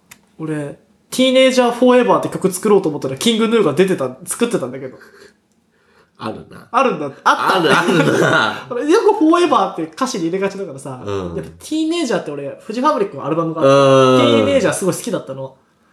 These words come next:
Speaker 1: で、俺たちはいつまでもティーネイジャーだと思って、ティーネイジャーフォーエバーだと思ったの。
Speaker 2: うん。
Speaker 1: で、ググったらさ、もうゴリゴリに人気な、<laughs> いや、もっと人気ない人が歌ったらいいけど、
Speaker 2: あー。
Speaker 1: 今俺がテ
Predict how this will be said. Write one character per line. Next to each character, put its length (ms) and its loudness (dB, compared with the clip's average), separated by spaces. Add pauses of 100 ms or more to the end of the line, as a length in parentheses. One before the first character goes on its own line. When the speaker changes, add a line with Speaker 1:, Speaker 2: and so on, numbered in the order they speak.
(320)
Speaker 1:
で、 120 -10
俺 260 0
た 80 4
ち 100 -4
は 100 -2
い 100 0
つ 100 -4
ま 100 2
で 80 -6
も 80 -10
テ 80 -14
ィ 140 0
ー 20 0
ネ 140 4
イ 20 2
ジ 60 0
ャ 40 2
ー 40 -4
だ 60 -8
と 60 -10
思 100 -12
っ 20 -20
て、 100 -8
テ 80 -16
ィ 120 -4
ー 20 -4
ネ 100 2
イ 40 4
ジ 60 2
ャ 40 2
ー 40 -4
フ 140 0
ォ 80 8
ー 60 4
エ 20 6
バ 140 -2
ー 20 -4
だ 100 -6
と 120 -14
思 160 -6
っ 40 -12
た 120 -10
の。 180 -18
Speaker 2:
う 80 2
ん。 360 -6 (200)
Speaker 1:
で、 80 -6
グ 100 -2
グ 100 0
っ 20 -2
た 140 -6
ら 60 -8
さ、 280 -12 (320)
も 100 -8
う 40 -14 (280)
ゴ 160 -8
リ 100 -6
ゴ 120 -6
リ 100 -6
に 160 2
人 60 2 (560)
気 80 2
な、 120 -2
<laughs> 20 -10
い 40 -12
や、 100 2
も 160 0
っ 40 -4
と 80 -6
人 160 0
気 120 0
な 180 2
い 60 2
人 80 0
が 120 -2
歌 100 -4
っ 20 -12
た 120 -2
ら 640 2
い 20 0
い 20 0
け 60 2
ど、 80 2
Speaker 2:
あ 260 0 (100)
ー。 120 -2
Speaker 1:
今 260 0
俺 160 -2
が 120 -4
テ 40 -16